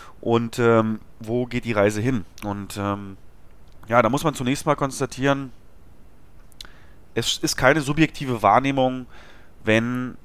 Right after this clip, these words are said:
man sagt, es ging immer nur nach oben, die Preise. Das stimmt, da gibt's Studien, für alle, die es interessiert. Es gibt die Filmförderanstalt, F F A, F F A D E kann man auch sich Studien dazu angucken, wen das interessiert. Ähm,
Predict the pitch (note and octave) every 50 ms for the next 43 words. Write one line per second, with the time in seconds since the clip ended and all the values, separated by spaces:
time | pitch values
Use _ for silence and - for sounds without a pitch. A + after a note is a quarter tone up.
0 | - - - - - - G#2+ A2 A2 G#2 G2+ G#2 G2+ G2+ A2+ A#2+ - - - -
1 | G#2+ - - - - - A#2+ B2 B2+ C3 C3 B2+ - - - A#2 B2 B2+ B2+ B2
2 | A2+ A2+ A2+ A2 G#2 - G2 G#2 G2+ G#2 G2+ F#2+ - - - E2+ D#2 D#2+ D#2+ E2
3 | F2+ G2+ - - - D#3 F#3+ A#3+ C4 A3+ C3+ A2+ G2 G2 G3+ - - - - F3
4 | G3+ G3+ G#3 A3 A3 A3+ B3 B3 - - - - - - - - - A#2+ A2+ A2
5 | - - B2 B2 A#2+ A#2+ A#2 A#2+ A2 - - A#2 - - C#3 D3 E3 E3 - B2
6 | - - - A#2 - - - A2 G#2 G2+ G#2 G2+ G2+ G2+ G2 - - C#3 B2+ A#2
7 | - C#3+ E3 F3+ E3 D#3+ D#3 - - D#3 D3 - - - - A#2+ A2 - - F#2+
8 | B2+ D3 E3 F3 - - - - - - - - - - A2+ - - - A2+ A#2
9 | A#2 A2 - G2+ B2+ C#3+ - - - A#2+ A#2 G#2+ - - A2 - - A2 - -
10 | - B2+ C3+ C3 B2+ A#2 A2+ - - - G#2+ G#2 G2+ - - - - - - -
11 | - - C3 E3+ D3+ - E3 - D3 C3+ C#3 C#3 C3+ C3+ B2+ - - B2+ - -
12 | - C#3 C#3 - - - - - - - - - - A2 A2 A2+ A2+ A#2 A2+ A2
13 | A2 A2 - - -